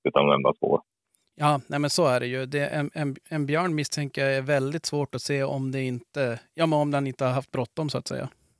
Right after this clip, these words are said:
Speaker 1: Ja, precis.
Speaker 2: Ja, nej,
Speaker 1: Jag
Speaker 2: det
Speaker 1: tror
Speaker 2: där
Speaker 1: han var efter en björn då, men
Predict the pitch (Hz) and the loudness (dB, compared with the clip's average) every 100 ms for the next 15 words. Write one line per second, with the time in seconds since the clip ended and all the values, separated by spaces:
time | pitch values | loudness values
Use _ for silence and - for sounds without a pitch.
0 | _ _ _ _ - 82 67 - _ _ | _ _ _ _ 4 6 6 0 _ _
1 | _ - - 82 80 - _ _ - - | _ -4 -2 2 2 0 _ _ -16 -16
2 | _ _ _ _ _ _ _ _ _ - | _ _ _ _ _ _ _ _ _ -20
3 | - _ _ 120 127 143 135 101 120 104 | -20 _ _ -4 -2 0 4 8 10 10
4 | 82 80 - _ _ 90 82 80 - 80 | 10 6 0 _ _ 6 8 8 6 4
5 | 78 78 73 71 69 73 | 6 4 4 2 0 -2